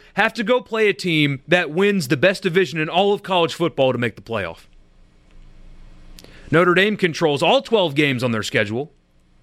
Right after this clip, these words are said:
Well, they used to. Now they control half. They control six. They have a contract with the A C C for the other six.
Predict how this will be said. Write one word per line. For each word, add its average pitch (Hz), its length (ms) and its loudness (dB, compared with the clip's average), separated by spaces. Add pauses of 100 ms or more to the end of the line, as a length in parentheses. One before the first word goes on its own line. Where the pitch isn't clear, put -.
(120)
Well, 160 120 2
they 139 120 -2
used 170 260 0
to. 139 100 0
Now 139 220 0
they 139 140 -2
control 139 340 -2
half. 110 320 -2
They 143 100 -8
control 131 280 -10
six. - 500 -6 (240)
They 139 80 0
have 143 100 2
a - 40 -8
contract 151 480 -2
with 135 100 -2
the 127 160 -2
A 127 140 -2
C 123 240 -6
C 113 400 -4 (520)
for 139 200 2
the 127 160 0
other 120 240 -2
six. - 420 -16